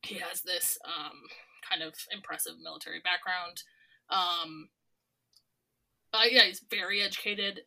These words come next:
and, and worldly, travels all over the place, and yet he never once thinks that he's the smartest person in the room and that should be telling everybody how to live their lives. Like, it's just not who he is.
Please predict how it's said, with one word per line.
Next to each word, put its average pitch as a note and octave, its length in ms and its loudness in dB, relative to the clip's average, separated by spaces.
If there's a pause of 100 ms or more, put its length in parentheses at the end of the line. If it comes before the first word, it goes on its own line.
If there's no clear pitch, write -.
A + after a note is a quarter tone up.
(160)
and, D#3+ 200 -14 (640)
and G3 200 -6
worldly, F#3 340 -8
travels E3 400 -6
all E3 180 -8
over E3+ 120 -8
the E3+ 80 -10
place, G3+ 400 -2
and A#3 160 -2
yet A#3 180 8
he A#3+ 140 -2
never A3 480 0
once F#3 300 -4
thinks - 500 -6
that E3 320 -4
he's G3+ 240 -8
the F#3+ 60 -6
smartest F3+ 300 -6
person E3+ 240 -8
in D#3+ 60 -14
the - 60 -12
room F3+ 80 -10
and D#3+ 80 -12
that D#3 80 -6
should - 160 -4
be E3 100 -14
telling D#3+ 300 -6
everybody D3+ 500 -10
how - 140 -6
to D#3 60 -6
live D#3 140 -10
their D3+ 140 -14
lives. - 340 -8 (140)
Like, F3+ 140 0
it's G3+ 140 -6
just - 260 -2
not D#3 200 -8
who - 120 -10
he - 60 -14
is. - 340 -10